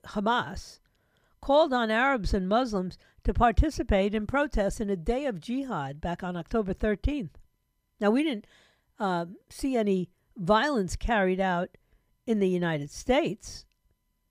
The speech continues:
but in France, there was a teacher killed, two other people injured by some twenty-year-old with, uh, ties to radical Islam. We saw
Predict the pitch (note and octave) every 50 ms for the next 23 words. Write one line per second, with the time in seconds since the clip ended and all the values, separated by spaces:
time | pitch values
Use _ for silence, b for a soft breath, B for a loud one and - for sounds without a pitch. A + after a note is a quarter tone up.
0 | _ _ _ _ _ _ _ - F#3 F3 G#3+ G3 F#3+ F3+ E3 D#3+ - - - E3+
1 | F3+ A#3 D#4+ F#4 E4+ B3 - - - - - _ _ _ _ _ _ _ _ _
2 | _ _ _ _ _ _ _ _ _ _ - G#3+ F#3 G3+ G3 F#3+ F#3 F#3+ F#3 D#3+
3 | D3+ E3+ D#3 - - B3+ C#4 - - D#4+ D4+ - - A#3 D4 D4 C#4+ D#4+ F#4+ F4+
4 | - - - - _ _ _ _ _ _ _ _ _ _ _ - - D#3+ - _
5 | _ - - C4+ A#3+ A#3 A#3+ B3 B3 G3+ B3 C4+ C4 - C4+ B3+ B3 C4 C4+ C4+
6 | G#3+ C#4 D4+ D4+ D#4 - - _ _ _ _ _ _ _ - - G3 F3+ - A#3+
7 | A3 F#3 - - - A#3 B3 B3+ B3+ B3+ B3 A#3+ A#3 A#3 A#3 A#3 A#3+ B3 B3+ A3+
8 | G3+ G3 G3 F3+ - - F#3 F3+ F3 - - A3+ G3+ G#3 A#3 G#3 - A#3 G#3 G#3
9 | G#3 G#3+ A3 G#3 A#3 A3 A3 A3+ A#3 - C4+ C4+ C4+ C#4+ D#4 D#4 _ _ _ _
10 | _ _ _ _ _ _ _ _ _ _ _ _ _ _ _ _ _ _ _ _
11 | _ _ _ _ _ _ _ _ _ _ _ _ _ - A#3 A3+ - - - B3+
12 | A#3+ A#3+ A#3